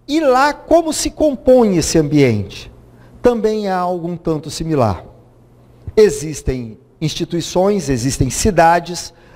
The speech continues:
aonde se congregam os espíritos e ao redor disso existe vegetação, existem praças,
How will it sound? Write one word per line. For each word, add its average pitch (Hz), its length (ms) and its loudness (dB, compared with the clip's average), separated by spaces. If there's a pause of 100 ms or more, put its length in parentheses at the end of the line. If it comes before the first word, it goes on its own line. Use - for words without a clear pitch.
(120)
aonde 170 420 0
se 170 260 -12
congregam 170 960 2 (100)
os 127 180 -2
espíritos 208 880 -4 (380)
e 311 120 6
ao 269 140 4
redor 226 460 -2
disso 202 340 -6
existe 147 420 -4
vegetação, 190 920 0
existem 123 400 -2
praças, 175 680 2